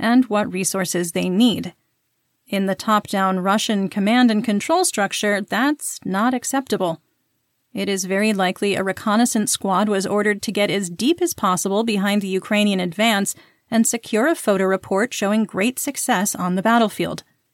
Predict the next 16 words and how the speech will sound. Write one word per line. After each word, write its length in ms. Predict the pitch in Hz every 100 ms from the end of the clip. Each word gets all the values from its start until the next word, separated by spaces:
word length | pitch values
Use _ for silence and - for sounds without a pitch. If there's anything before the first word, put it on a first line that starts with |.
| _ _ _ _ _ _
The 120 | 190
photo 320 | 170 196 208
report 500 | 196 190 - 185 233
of 140 | 233 175
a 80 | 175
squad 400 | - 196 196 190
of 80 |
soldiers 480 | - 208 208 196 185
standing 440 | - 196 233 269 240
in 100 | 220
front 200 | 208 196
of 60 |
a 60 | 190
sign 440 | - 196 185 208
or 220 | 226 202 196
building 560 | 208 208 240 254 262